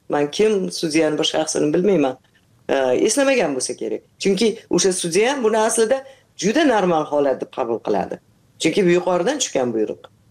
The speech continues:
"Mana shunday qilinglar, bizani Putinga yoqishimiz kerak." Shuning uchun mana shunday juda tantanali e, juda vahimali bayramlar qilaylikki, Putin o'tirib, mana xursand bo'lsin. Mana bir, e, intervyusida aytyapti, "Mana o'zbeklar zo'r", deb.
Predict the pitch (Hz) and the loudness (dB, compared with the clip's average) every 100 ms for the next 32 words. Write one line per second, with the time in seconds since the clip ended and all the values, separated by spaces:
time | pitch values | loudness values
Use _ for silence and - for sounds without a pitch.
0 | - 170 180 214 202 180 165 151 139 135 | -2 0 2 0 0 0 0 0 0 -2
1 | - _ - 156 175 160 208 208 185 156 | -6 _ -6 -2 0 0 -2 0 2 2
2 | 147 - 127 - 117 110 - _ _ _ | -2 -4 -4 -2 0 0 -2 _ _ _
3 | _ _ - 175 190 180 185 208 190 - | _ _ -2 0 2 2 2 0 0 -4
4 | _ _ - - 160 196 190 - 170 175 | _ _ -20 -6 0 2 0 0 -2 0
5 | 170 170 175 208 175 - _ _ 143 139 | 2 2 2 2 0 -4 _ _ -2 0
6 | 131 160 196 147 156 160 156 220 160 151 | 2 2 2 0 0 0 2 2 2 0
7 | 147 147 139 147 147 143 139 233 247 - | -2 -2 -2 0 0 0 -2 -4 -4 -10
8 | _ 170 175 160 160 160 185 165 151 160 | _ -4 0 0 0 0 0 0 -2 -2
9 | 147 147 135 135 - 139 - - - 185 | -4 -2 0 -2 -2 -6 -8 -20 -4 0
10 | 226 165 - - - 147 143 139 113 151 | 0 0 -4 -18 -6 0 2 4 2 0
11 | 143 135 - 127 131 135 127 165 151 135 | 0 0 2 0 2 -2 0 -2 0 0
12 | 143 135 139 117 127 - 139 151 147 | 0 2 2 2 -2 0 0 0 -4